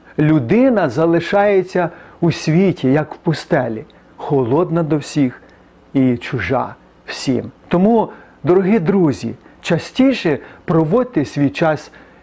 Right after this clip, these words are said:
зі своїми сім'ями, справжніми друзями і взагалі з людьми. І не обов'язково дивитися служіння вашої церкви по інтернету,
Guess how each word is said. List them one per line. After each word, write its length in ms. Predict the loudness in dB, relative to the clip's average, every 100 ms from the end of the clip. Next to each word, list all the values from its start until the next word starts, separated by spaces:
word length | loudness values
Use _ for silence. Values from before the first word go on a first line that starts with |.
| -6
зі 300 | 0 2 0
своїми 560 | 0 0 2 2 0
сім'ями, 720 | -4 -2 0 2 0 0 -2 -4 -14 -20 -20 -20 -14
справжніми 920 | -12 -4 0 2 2 0 0 0 0
друзями 680 | 0 2 2 2 0 0 -2 -4 -2
і 100 | 2
взагалі 680 | 2 2 2 2 2 2 2
з 120 | 2
людьми. 480 | 2 2 2 0 -2 -10 -20 -14 0
І 240 | 2 4
не 200 | 4 2
обов'язково 1160 | 2 0 2 2 2 -2 -6 -2 2 2 2 0 -4 -10 -2
дивитися 920 | 2 2 2 2 0 -2 -2 -2 -2 -8 -14
служіння 840 | -2 2 2 2 2 2 0 -2 -2
вашої 580 | 0 0 -2 -2 -2 -2
церкви 840 | -6 -2 0 2 -2 -2 -2 -2 -8 -20 -20 -2
по 140 | -2
інтернету, 1000 | 0 -2 -2 -2 0 0 0 -4 -8